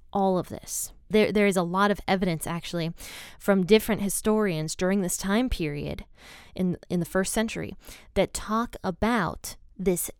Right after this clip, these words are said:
crazy eclipse, this darkness that happened that was completely supernatural. And I believe this Phlegon guy, you can actually look him up. I looked him up and read all of his stuff. Well, not all of his stuff, but the <laughs> stuff pertaining to this. And, uh, you can look it up, and he says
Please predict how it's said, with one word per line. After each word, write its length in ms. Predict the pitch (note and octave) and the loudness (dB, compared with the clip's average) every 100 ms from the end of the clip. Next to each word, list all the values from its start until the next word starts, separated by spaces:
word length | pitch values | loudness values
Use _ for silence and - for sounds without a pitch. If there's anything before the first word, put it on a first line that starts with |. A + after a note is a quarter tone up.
| - - | -20 -12
crazy 920 | - - B3+ D4 C#4+ A3 F3 B2 G3 - | -12 -6 -2 2 2 2 -2 -6 -10 -4
eclipse, 600 | F3+ - - B3+ - - | -4 -2 0 0 0 -2
this 240 | F#3+ F3+ - - | -2 -2 -6 0
darkness 560 | G#3+ G#3 A#3 - F#3+ - | 4 4 2 -2 -4 -2
that 180 | F#3+ | -6
happened 640 | - - A#3+ C4+ E3+ D#3+ F3+ - - - - | -6 -4 -4 -2 -4 -4 -6 -12 -20 -14 -2
that 120 | G3 | 0
was 120 | F#3+ | 0
completely 760 | - G#3 - - G#3 G#3+ - G#3 | -2 -4 -4 -4 -2 -2 0 -2
supernatural. 880 | - F#3+ F3 E3+ F#3 G#3 - - - - - - - - | 0 -4 -4 -2 -2 -2 -6 -10 -14 -18 -16 -16 -16 -4
And 100 | G3+ | 0
I 60 | G3 | 2
believe 400 | F#3+ F3+ A3+ G3+ | 2 0 0 0
this 200 | F3 - | 0 0
Phlegon 460 | - B3 G3+ D#3 | 0 0 0 -4
guy, 200 | - D#3 | -6 -6
you 140 | D3+ F3 | -6 -4
can 120 | F#3 | -4
actually 280 | F#3+ - E3+ | -4 -2 0
look 220 | F3+ - | 0 -2
him 200 | F#3+ E3 | -4 -2
up. 220 | D#3 - | -2 -2
I 80 | D3 | -2
looked 240 | D#3+ E3+ | -2 -4
him 120 | F3+ | -4
up 140 | E3+ E3+ | -2 -2
and 140 | E3 | -2
read 140 | E3+ E3+ | -2 -2
all 140 | D#3 | -4
of 60 | D3+ | -4
his 100 | - | -4
stuff. 340 | - F3+ - - - - - | 0 0 -2 -16 -18 -20 -8
Well, 120 | E3 | -4
not 180 | D3 C#3 | -2 -2
all 120 | D3 | -4
of 80 | C3+ | -4
his 120 | C#3+ | -6
stuff, 260 | - E3 - | -2 -2 -2
but 120 | D3+ | -4
the 60 | - | -2
<laughs> 120 | - | 0
stuff 180 | A#3 - | 0 0
pertaining 420 | A3 - G#3+ G3 | -2 4 4 4
to 100 | F#3 | 2
this. 180 | F#3 - - - - - - | 0 0 -10 -14 -16 -18 -2
And, 340 | G#3 G3+ G3 | 4 4 4
uh, 220 | G3 F3 F3 | 2 2 0
you 120 | - | -2
can 200 | G#3 G#3 | 0 2
look 140 | A#3 D4 | 0 2
it 100 | A3+ | 2
up, 180 | A3+ - | 2 2
and 160 | G3 | -4
he 200 | F#3 - | -4 -4
says 680 | F#3+ - D#4 D4+ D#3 E3 - | -4 2 4 4 2 0 -6